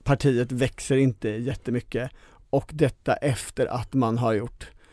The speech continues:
två, eller liksom ett uppenbart försök att vara de som räddar kvar Liberalerna i riksdagen. Ett försök som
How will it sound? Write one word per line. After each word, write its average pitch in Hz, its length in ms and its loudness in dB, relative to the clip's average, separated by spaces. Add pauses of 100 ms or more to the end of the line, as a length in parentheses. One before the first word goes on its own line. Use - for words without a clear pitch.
(760)
två, 131 520 4 (320)
eller 165 180 8
liksom 151 220 6
ett 147 100 6
uppenbart 160 640 8
försök 131 380 2
att 127 120 0
vara 131 140 4
de 117 340 4
som 131 240 2
räddar 123 440 2
kvar 117 380 -2
Liberalerna 117 840 0 (260)
i 131 120 2
riksdagen. - 600 0 (140)
Ett 143 140 2
försök 143 380 4
som 123 440 -4